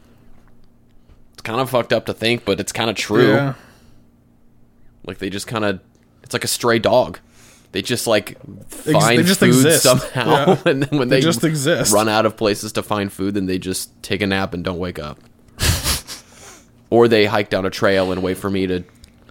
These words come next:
Speaker 1: box them.
Speaker 2: One punch,
Speaker 1: Or <laughs>
Speaker 2: kill
Speaker 1: one,
Speaker 2: him.
Speaker 1: one punch.
Speaker 2: Bruce,
Speaker 1: Go-,
Speaker 2: Bruce Lee him. <laughs>
Speaker 1: Goku style. <laughs> Like, I've never watched that show, so I don't even
Speaker 2: Me
Speaker 1: know.
Speaker 2: neither.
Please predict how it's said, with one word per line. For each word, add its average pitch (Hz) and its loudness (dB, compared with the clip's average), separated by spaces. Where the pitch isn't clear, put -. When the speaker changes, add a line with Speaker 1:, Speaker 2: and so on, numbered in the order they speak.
Speaker 1:
box 104 0
them. 170 4
Speaker 2:
One 180 6
punch, 127 4
Speaker 1:
Or 127 -4
<laughs> - -8
Speaker 2:
kill 180 2
Speaker 1:
one, 160 6
Speaker 2:
him. 135 0
Speaker 1:
one 143 0
punch. - -4
Speaker 2:
Bruce, 170 4
Speaker 1:
Go-, 175 -10
Speaker 2:
Bruce 190 2
Lee 160 4
him. 156 4
<laughs> 185 -2
Speaker 1:
Goku 127 2
style. 92 -4
<laughs> - -2
Like, - -4
I've - -14
never 58 -14
watched - -12
that - -16
show, - -16
so - -20
I - -16
don't - -18
even - -16
Speaker 2:
Me - -16
Speaker 1:
know. 64 -16
Speaker 2:
neither. - -18